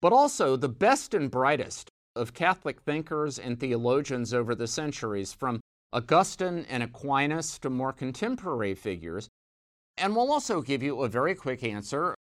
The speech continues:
about what those folks have had to say about what the church teaches on various issues. Now, I promise you that if you try this once, you're going to wonder how in God's name you ever lived without it.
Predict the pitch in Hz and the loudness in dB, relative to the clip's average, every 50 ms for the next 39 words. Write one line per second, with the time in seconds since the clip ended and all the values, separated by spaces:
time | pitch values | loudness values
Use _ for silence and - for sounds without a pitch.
0 | _ _ _ - 131 123 120 135 135 143 156 143 - - 113 131 135 131 - - | _ _ _ -6 -6 -2 4 4 6 6 6 4 0 -2 0 2 2 2 0 0
1 | - 147 165 214 202 - - 117 90 76 80 - - - 87 - _ _ _ - | 4 4 6 6 4 0 -4 -6 -6 -6 -8 -10 -12 -12 -12 -14 _ _ _ -8
2 | 101 107 98 113 113 110 101 87 98 92 - - 95 92 95 98 110 131 - 123 | -8 -6 -4 -2 -2 -2 -2 -4 -8 -8 -6 -4 -2 -2 0 0 0 -2 -2 -4
3 | 110 104 117 117 120 - 117 117 113 117 131 - - 127 120 - - - - 120 | -2 2 2 2 2 0 -2 -2 -2 -2 -8 -6 -4 -4 -4 -4 -8 -6 -4 -4
4 | 104 101 - 127 131 123 127 123 120 120 120 110 120 113 110 113 110 113 120 120 | -4 -2 -2 -4 -4 -4 -4 -4 -4 -2 -2 -2 0 0 0 0 -2 -2 -2 -2
5 | - 196 185 165 - 110 82 87 - - 139 135 131 117 - _ _ _ _ _ | -2 -2 -2 -2 -4 -6 -8 -8 -8 -4 0 2 2 2 0 _ _ _ _ _
6 | _ _ _ _ _ _ _ _ - 156 151 151 - - - 226 285 285 247 185 | _ _ _ _ _ _ _ _ 6 6 6 6 2 -2 2 6 6 6 6 4
7 | 143 - - 104 78 76 80 101 123 120 117 113 135 139 131 - - 170 180 196 | 0 -2 -4 -6 -8 -8 -4 -2 -2 -2 -2 -2 -4 -6 -6 -4 0 4 4 6
8 | 226 202 190 180 - - 165 165 185 175 131 98 101 - - - - 123 151 185 | 4 4 0 -2 -4 -6 -8 -4 -4 -4 -4 -4 -8 -10 -14 -10 -4 -2 0 0
9 | 208 180 170 165 151 143 135 127 107 123 127 131 123 120 113 110 104 - _ _ | 0 0 -2 -2 0 0 -2 -2 -2 -2 -2 0 0 0 -2 -2 -4 -8 _ _
10 | _ - 170 185 214 240 240 233 208 - - 123 123 113 127 131 139 151 143 - | _ 6 8 10 10 10 8 6 4 2 -2 -4 -4 0 2 4 4 4 2 0
11 | - 131 131 131 131 127 120 110 110 - - 139 156 147 147 147 135 120 117 113 | -4 -4 -4 -2 -2 -2 -2 -2 -4 -4 0 2 2 4 4 4 2 2 0 -2
12 | 98 98 113 107 92 101 98 87 73 - - | -2 -4 -6 -6 -2 -2 -2 -2 -4 -6 -14